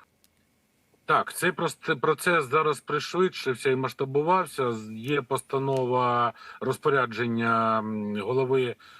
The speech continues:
Сумської військової адміністрації Володимира Артюха про евакуацію з двадцятикілометрової зони.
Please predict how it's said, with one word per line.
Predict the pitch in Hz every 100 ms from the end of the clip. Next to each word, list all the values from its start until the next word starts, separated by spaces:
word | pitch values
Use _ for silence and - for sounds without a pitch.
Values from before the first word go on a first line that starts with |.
| - _ _ -
Сумської | - 127 117 147 131
військової | 120 - 135 123
адміністрації | 131 135 135 165 180 160 - 135
Володимира | 127 123 123 123 123 117
Артюха | 113 - - 120 110 107 -
про | 127 139 139 135
евакуацію | 123 127 - 147 165 - 127
з |
двадцятикілометрової | 113 113 113 110 120 117 107 113 123 120 113
зони. | 104 101 85 76